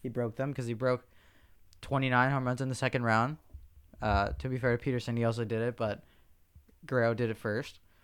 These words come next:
Then he broke the mo-, the, the record for most home runs in the first two rounds.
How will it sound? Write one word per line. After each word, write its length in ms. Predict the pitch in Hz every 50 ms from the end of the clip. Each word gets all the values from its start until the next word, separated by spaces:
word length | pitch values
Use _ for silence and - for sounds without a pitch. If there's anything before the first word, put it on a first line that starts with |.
| - - -
Then 80 | 120
he 60 | 120 120
broke 220 | 120 131 123 113
the 80 | - 120
mo-, 160 | 120 123 - -
the, 460 | 127 120 113 110 107 107 - - -
the 100 | - 120
record 260 | 120 123 120 - 120 -
for 100 | - 117
most 460 | 110 113 113 117 117 - - - - - - - -
home 260 | - 131 123 123 123
runs 420 | 120 113 110 110 110 117 - - - _ _ _ _ _ _ _ _ _ _ _ _ _ _ _ _ _ _
in 180 | 131 131 123
the 80 | 120 110
first 280 | - - 123 117 -
two 140 | - 143 123
rounds. 480 | 117 127 135 127 117 110 120 139 -